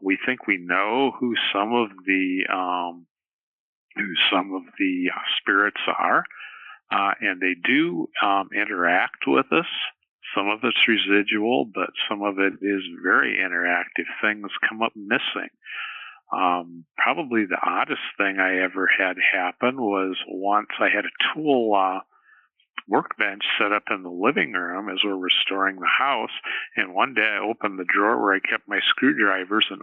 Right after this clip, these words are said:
all these slotted, straight slotted screwdrivers were missing. None of the newer style Phillips were bothered.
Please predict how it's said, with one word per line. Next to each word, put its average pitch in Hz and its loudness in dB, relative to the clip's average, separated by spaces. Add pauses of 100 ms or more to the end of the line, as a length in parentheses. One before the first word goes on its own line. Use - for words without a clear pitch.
(120)
all 120 4
these 131 2 (160)
slotted, 117 2 (420)
straight 110 2 (140)
slotted 117 2
screwdrivers 104 2
were 117 0
missing. - -4 (720)
None 107 2
of 98 -6
the 92 -8
newer 95 -2 (160)
style 98 2 (160)
Phillips 101 0 (300)
were 107 2
bothered. 139 0